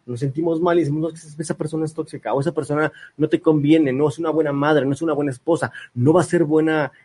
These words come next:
eh, eh, eh, madre para tus hijos porque no hace esto y esto". Y nacimos en ese, en ese contexto, los de mi generación, donde si no cocinaba la mujer, por ejemplo,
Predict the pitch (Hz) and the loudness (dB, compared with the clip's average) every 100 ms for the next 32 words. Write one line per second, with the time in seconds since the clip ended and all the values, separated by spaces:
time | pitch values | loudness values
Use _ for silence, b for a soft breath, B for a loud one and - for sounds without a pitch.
0 | - 131 120 117 113 113 107 107 107 - | -10 -6 -2 0 -2 -4 -4 -6 -6 -6
1 | 110 107 - 113 110 - 113 - _ 123 | -8 -8 -10 -12 -12 -12 -16 -18 _ -4
2 | 135 147 151 - 117 117 113 156 160 160 | 2 2 2 0 0 -2 -4 -2 -2 -2
3 | 143 123 120 135 139 151 143 156 131 139 | -4 -6 -4 -4 0 -2 0 0 0 -2
4 | - 107 B B B - 156 143 156 143 | -2 -6 B B B -8 -2 4 6 4
5 | - 220 - 160 165 156 190 175 - 143 | 2 0 2 0 0 0 -2 -2 -4 -2
6 | 151 185 175 143 120 139 - 165 165 135 | -2 -2 0 -2 -2 -6 -2 -2 2 0
7 | 113 107 107 101 101 101 147 160 147 117 | 0 -4 -4 -4 -4 -4 0 0 0 0
8 | 107 143 160 127 117 127 143 117 98 - | -2 -2 -2 -4 -2 -2 -2 -4 -4 -2
9 | 135 - 120 - 98 98 160 | -2 -2 -4 -4 -8 -2 -2